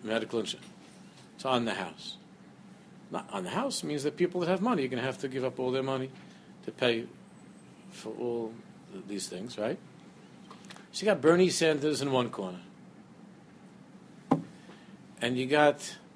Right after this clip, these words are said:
you got, like, Assad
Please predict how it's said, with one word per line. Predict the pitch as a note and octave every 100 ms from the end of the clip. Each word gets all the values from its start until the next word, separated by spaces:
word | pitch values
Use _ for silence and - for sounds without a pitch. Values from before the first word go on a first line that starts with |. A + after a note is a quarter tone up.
| - - - - - - - - - -
you |
got, | B2 D3 D3 - -
like, | A#2+ A#2+ - -
Assad | - - D3 G#2+